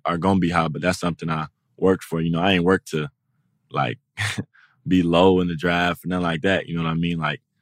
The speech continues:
I'm here for a reason, and I'ma show 'em I'm here for a reason. So that's kinda how I think about it. But at the same time, you can't think about it, and you know that if you know that you're putting in the work and you know that you're being your best self, it's nothing to really be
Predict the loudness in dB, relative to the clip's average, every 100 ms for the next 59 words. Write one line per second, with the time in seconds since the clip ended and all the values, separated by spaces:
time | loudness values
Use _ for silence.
0 | _ _ _ 0 2 2 2 -2 4 4
1 | 2 -4 -10 -6 -2 -2 2 2 2 0
2 | -2 -2 -6 -4 -2 -2 -6 -6 -4 -4
3 | -2 -2 0 0 -2 -2 -4 -2 -2 -4
4 | -4 -4 -2 -2 -2 0 0 0 -2 -8
5 | _ _ _ -6 2 2 2 0 2 2
6 | 2 0 0 2 2 2 0 -2 -6 -10
7 | _ _ -10 2 6 6 4 2 0 2
8 | 0 0 2 0 0 0 0 -2 -4 -4
9 | -2 0 0 -2 -2 -2 -2 -2 -8 -6
10 | -6 -4 -4 -4 -6 -10